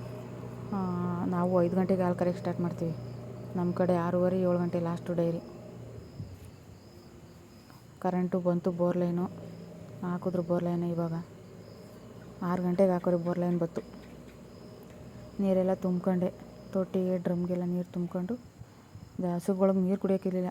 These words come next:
ಎಲ್ಲಕ್ಕೂ ಕುಡಿಸಿ ಕುಡಿಸಿ ಕಟ್ಟಾಕಿದ್ದೀನಿ. ನೋಡಿ, ಕರೆಂಟ್ ಬಂತು, ಮನೆ ಕರೆಂಟು ಬಂತು, ಎರಡು ರೆಡಿ ಮಾಡಿದ್ರು. ಬೋರ್ ಲೈನು ಬಂತು. ನೆನ್ನೆ,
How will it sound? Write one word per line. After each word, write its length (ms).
ಎಲ್ಲಕ್ಕೂ 400
ಕುಡಿಸಿ 300
ಕುಡಿಸಿ 300
ಕಟ್ಟಾಕಿದ್ದೀನಿ. 520
ನೋಡಿ, 240
ಕರೆಂಟ್ 300
ಬಂತು, 220
ಮನೆ 280
ಕರೆಂಟು 360
ಬಂತು, 220
ಎರಡು 300
ರೆಡಿ 240
ಮಾಡಿದ್ರು. 340
ಬೋರ್ 200
ಲೈನು 280
ಬಂತು. 280
ನೆನ್ನೆ, 380